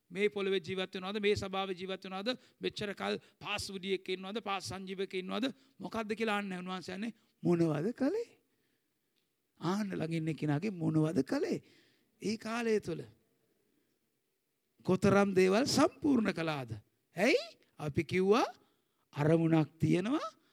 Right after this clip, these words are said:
සම්පූර්ණ කිරීමට ඒකට කාලයක් දීලා තියෙනවා. නේද? අරමුණක් තියෙනවා, ඒක සම්පූර්ණ කිරීමට කාලයක් දීලා තියෙනවා. උන්වහන්සේ ආන්නේ වයස කීයද කියලා උන්වහන්සේ ආන්නේ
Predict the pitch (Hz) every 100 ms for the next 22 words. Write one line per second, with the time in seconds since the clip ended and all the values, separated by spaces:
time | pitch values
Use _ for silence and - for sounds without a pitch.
0 | _ - 214 247 - 233 202 190 180 170
1 | 170 170 170 170 185 508 - _ _ _
2 | - 226 269 269 269 262 294 403 294 -
3 | 143 120 107 - _ _ _ _ _ -
4 | 427 427 127 156 165 160 160 - 151 190
5 | 220 415 - - - - 147 180 - 156
6 | 175 185 196 196 185 190 208 311 622 -
7 | - - 151 156 170 - - - _ _
8 | _ _ - 208 370 - - 139 110 104
9 | - _ _ _ _ _ _ _ _ 208
10 | 311 349 330 269 254 226 226 220 202 -
11 | _ _ _ _ - 208 - - 185 147
12 | 151 170 185 180 208 220 339